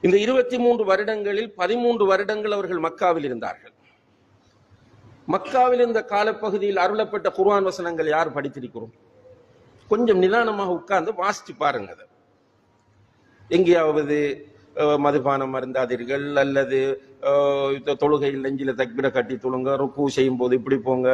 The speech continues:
சஃப்ல நெருக்கிக்கு நில்லுங்க, ஆடை அணியும் போது இப்படி, பெண்கள் முகத்தை மூடிட்டு போங்க, எல்லாம் இல்லை. அங்கே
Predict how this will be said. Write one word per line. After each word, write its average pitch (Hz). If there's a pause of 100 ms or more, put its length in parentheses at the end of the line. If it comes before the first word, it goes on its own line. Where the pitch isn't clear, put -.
(240)
சஃப்ல 151
நெருக்கிக்கு 135
நில்லுங்க, 127 (300)
ஆடை 156
அணியும் 147
போது 135
இப்படி, 131
பெண்கள் 147
முகத்தை 147
மூடிட்டு 131
போங்க, 131 (1160)
எல்லாம் -
இல்லை. - (2250)
அங்கே 220